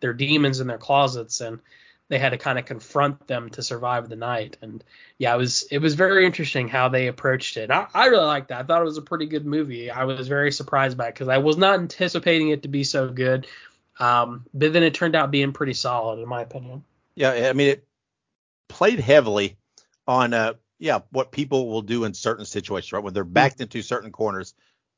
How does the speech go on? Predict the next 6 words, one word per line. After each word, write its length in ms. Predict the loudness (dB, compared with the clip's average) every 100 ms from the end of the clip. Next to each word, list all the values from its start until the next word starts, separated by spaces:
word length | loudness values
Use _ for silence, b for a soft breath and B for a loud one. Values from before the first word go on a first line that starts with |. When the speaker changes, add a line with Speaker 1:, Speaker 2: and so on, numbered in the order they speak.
| -4
Speaker 2:
Um, 300 | -2 -2 -8 _ _ _ -6
even 520 | -2 2 2 2 -4 -10 -6
through 280 | 2 2 4
the 120 | 2
party 300 | 4 4 4
itself, 560 | 0 2 4 4 -2